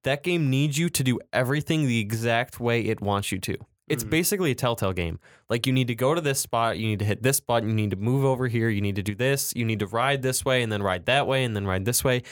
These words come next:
Speaker 1: And you need to, you need to do it all exactly as the game tells you to, and there's n-, almost no player choice.
Speaker 2: Yeah.
Speaker 1: And the player choice it does give you is, like, "Let's do this now or do it later." And it works in s-, like, a lot of player choice works as a branch.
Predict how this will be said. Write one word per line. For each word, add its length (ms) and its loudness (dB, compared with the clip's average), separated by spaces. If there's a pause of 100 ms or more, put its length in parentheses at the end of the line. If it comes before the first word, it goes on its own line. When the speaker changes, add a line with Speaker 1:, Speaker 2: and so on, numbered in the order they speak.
(180)
Speaker 1:
And 100 0
you 80 2
need 120 2
to, 80 -18
you 140 0
need 160 2
to 60 2
do 140 0
it 100 -4
all 240 2
exactly 600 0
as 120 0
the 100 -4
game 240 0
tells 240 0
you 100 0
to, 240 2
and 140 0
there's 260 0
n-, 200 -2 (100)
almost 400 0
no 220 2
player 280 0
choice. 400 -4 (120)
Speaker 2:
Yeah. 260 -10
Speaker 1:
And 80 -2
the 80 -2
player 200 2
choice 260 0
it 80 -8
does 200 0
give 160 0
you 140 2
is, 220 0
like, 260 0
"Let's 160 -2
do 140 2
this 160 -2
now 200 0
or 100 0
do 140 -2
it 80 -2
later." 280 0 (600)
And 200 2
it 100 2
works 500 0
in 100 2
s-, 160 0 (420)
like, 140 0
a 40 -2
lot 180 2
of 80 -2
player 200 0
choice 300 -2
works 220 0
as 80 2
a 40 -2
branch. 500 0